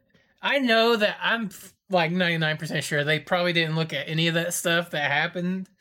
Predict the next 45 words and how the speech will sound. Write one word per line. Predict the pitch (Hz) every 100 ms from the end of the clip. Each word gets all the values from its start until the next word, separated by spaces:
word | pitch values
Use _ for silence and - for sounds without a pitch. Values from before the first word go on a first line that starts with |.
| _ _ _ _ _
uh, | 196 180 - - - - - - _ -
in | 208
the | 196
Matrix | 196 196 185
Online | 190 190 190 190
when | 190
they | 180
were | 185
making | 180 185 185 185
this | 180 -
movie | 185 185 196 190
or, | 147 139
or | 147 139
any | 147 156
of | 165
that | 170 170
stuff. | - 185 180
But | 247 262 196 - - - - -
I |
can't | 196 277 254
help | 247 220
but | 214
be | 220
like, | 208 196 180 - _ -
I |
wonder | 160 185 190
if |
they | 190
had | 170 180
a |
little | 175 160
peek | - 175 165
at, | 147 - -
as, | 160 -
because | - 185 208 175
the | 165
Matrix | 165 214 226 202
Online | 190 190 208
was, | 190
like, | 165 147
a |
continuation | 151 - 196 190 165 196 277 180 175 185 - _
of | - 220 214 190
the |
Matrix | 185 190 190 190 170 -